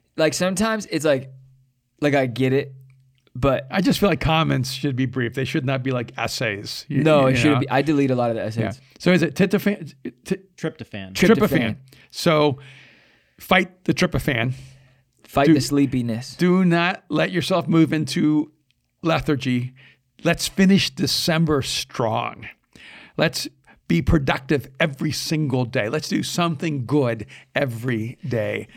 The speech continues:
Speaker 2: for the month of December.
Speaker 1: Yes. I wanna read a quote, but keep going.
Speaker 2: Oh, that's good. You're gonna read a quote. We're gonna, we're, we're upgrading. Now, now we're bringing education into this.
Speaker 1: No,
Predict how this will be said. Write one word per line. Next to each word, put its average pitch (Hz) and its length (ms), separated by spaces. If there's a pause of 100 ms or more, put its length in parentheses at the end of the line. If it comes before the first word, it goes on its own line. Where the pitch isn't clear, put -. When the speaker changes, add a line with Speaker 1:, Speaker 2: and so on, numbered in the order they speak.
(160)
Speaker 2:
for 117 540 (280)
the 143 80
month 117 420
of 110 180
December. 107 600
Speaker 1:
Yes. 135 600 (260)
I 143 120
wanna 147 240
read 139 160
a 127 60
quote, 139 400 (380)
but 123 380
keep 160 140
going. 123 240 (140)
Speaker 2:
Oh, 233 300 (140)
that's - 160
good. 175 260
You're 131 60
gonna 165 140
read 165 120
a 139 60
quote. 185 220
We're 147 120
gonna, 180 140 (300)
we're, 143 100
we're 196 200
upgrading. 175 640 (880)
Now, 160 200
now 185 260
we're 180 100
bringing 160 300
education 151 680
into 135 260
this. - 400
Speaker 1:
No, 156 380